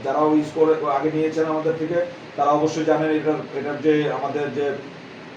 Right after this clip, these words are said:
হান্ড্রেড পার্সেন্ট পিওর কটন বা রং কস গ্যারান্টি আছে কিনা, যারা আগে নিয়েছেন তারা ভালো করে জানেন। আমাদের প্রত্যেকটা, আহ, চাদরের হান্ড্রেড পার্সেন্ট গ্যারান্টি আছে আমাদের,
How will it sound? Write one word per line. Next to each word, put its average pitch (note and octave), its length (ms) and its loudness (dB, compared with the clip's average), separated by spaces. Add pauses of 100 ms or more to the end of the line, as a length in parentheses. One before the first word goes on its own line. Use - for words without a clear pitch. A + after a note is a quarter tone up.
(220)
হান্ড্রেড D3+ 260 -2
পার্সেন্ট D#3+ 340 0
পিওর E3 220 2
কটন D#3 260 6
বা C#3+ 120 2
রং D3+ 320 2
কস D#3+ 180 4
গ্যারান্টি D#3 340 2
আছে D#3 220 0
কিনা, D3+ 200 -2
যারা C3+ 200 0
আগে C#3+ 160 0
নিয়েছেন D3 320 -6
তারা C3+ 140 -2
ভালো C3 240 -2
করে D3+ 140 -2
জানেন। D3+ 220 -2 (340)
আমাদের C#3+ 380 0
প্রত্যেকটা, D#3+ 520 0
আহ, C3+ 640 0 (260)
চাদরের D#3 380 6 (240)
হান্ড্রেড D3 280 -4
পার্সেন্ট D#3 260 -2
গ্যারান্টি D#3 380 2
আছে D#3 160 2
আমাদের, D#3 280 2